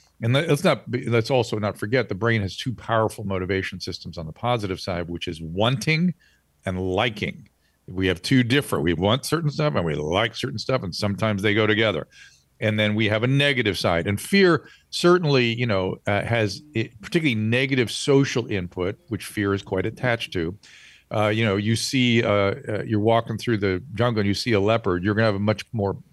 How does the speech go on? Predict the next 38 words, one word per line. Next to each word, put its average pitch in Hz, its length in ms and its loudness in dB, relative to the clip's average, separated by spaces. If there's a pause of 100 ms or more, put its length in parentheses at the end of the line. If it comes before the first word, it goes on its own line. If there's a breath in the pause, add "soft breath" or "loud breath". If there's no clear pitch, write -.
(160)
powerful 117 380 0
reaction 101 420 -4
to - 20 -8
that 98 200 -2
than - 120 -8 (120)
anything 101 500 0
else. 85 280 -6
I - 40 -10
mean, 90 140 -4
it 95 60 -6
has 113 200 0
a 104 80 0
prioritization 110 1160 2
to 85 180 -2
it, 82 100 -2 (340 loud breath)
but 104 220 0
it's 110 200 -4
not 120 400 0
always 123 540 4
a 85 120 4
priority. 80 560 -2 (400 loud breath)
And 113 140 2
within 147 440 4
that 120 200 2
fear 110 460 6
is 98 260 2
fear 104 280 2
of 87 100 0
losing 95 640 0
our 90 220 -2
social 90 500 -4
status, 147 600 0
our 92 120 -2
social - 400 -8
context, 131 640 -2 (360 loud breath)
our 87 180 -4
tribal 113 580 2
membership, 131 760 2